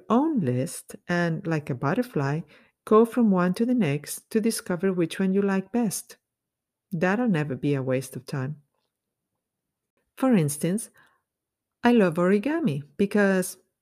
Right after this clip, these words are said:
paper. Give me anything that has to do with paper and I'm happy, happy. I've used templates from books and also some that you can find online.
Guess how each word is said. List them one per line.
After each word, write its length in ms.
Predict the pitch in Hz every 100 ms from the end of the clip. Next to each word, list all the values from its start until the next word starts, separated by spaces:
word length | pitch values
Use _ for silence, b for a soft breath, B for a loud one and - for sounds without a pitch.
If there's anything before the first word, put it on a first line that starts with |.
| _ _ -
paper. 540 | 339 339 151 120 - _ _ _ _ _ _ _ _ _ _ -
Give 220 | 214 254
me 240 | 285 269 - -
anything 520 | 302 320 - 151 143
that 80 | 143
has 260 | 139 139
to 80 | -
do 200 | 135 143
with 160 | 143 143
paper 380 | 143 143 226 -
and 160 | 170 160
I'm 140 | 151
happy, 360 | 147 269 - 254
happy. 440 | 196 147 - - _ _ _ _ _ - b b b b b _
I've 460 | 208 214 220 220 214 _
used 560 | 190 202 202 202 -
templates 680 | - 151 143 151 180 262 - -
from 260 | _ - 147
books 520 | 135 156 240 - - B B B _ -
and 140 | 180
also 300 | 190 196 226
some 300 | 208 202 196
that 120 | 196
you 100 | 170
can 180 | 165 170
find 320 | - 143 143
online. 400 | 160 131 120 -